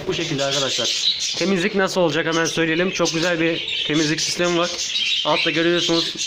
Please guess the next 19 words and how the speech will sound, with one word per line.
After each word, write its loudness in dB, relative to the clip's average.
çekmece 0
şeklinde. -2
Bunu 2
çekip -4
içeride 0
beyaz 0
kağıt 0
var 4
arkadaşlar. 0
Onu 4
alıyorsunuz 2
ve 2
kuşlar 0
asla, 2
e, -2
yaptıkları 2
pisliklerle 0
temas 0
etmiyorlar. 0